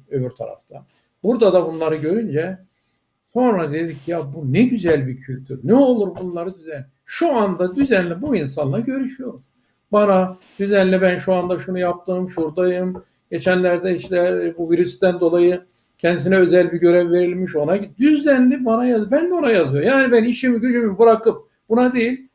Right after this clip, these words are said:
benim üç veya dört dakikamı be-, bazen alıyor, almıyor. Ha işte bunu ve bu diyalogları ve bu tip insani ilişkileri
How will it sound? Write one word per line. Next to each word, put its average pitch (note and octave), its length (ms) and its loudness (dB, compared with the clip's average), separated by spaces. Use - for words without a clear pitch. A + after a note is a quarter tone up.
benim C4+ 320 0
üç C#4+ 300 -4
veya A3+ 380 4
dört A#3 260 2
dakikamı G#3 440 -2
be-, C4 220 0
bazen G#3+ 320 0
alıyor, A3 280 0
almıyor. F3 400 -4
Ha F#3 100 -4
işte G#3 260 -6
bunu A3 440 -4
ve G#3+ 160 4
bu F3+ 120 -2
diyalogları C3+ 640 0
ve G3 220 2
bu A3 100 -2
tip G3 200 -12
insani E3 560 -2
ilişkileri C3 760 -10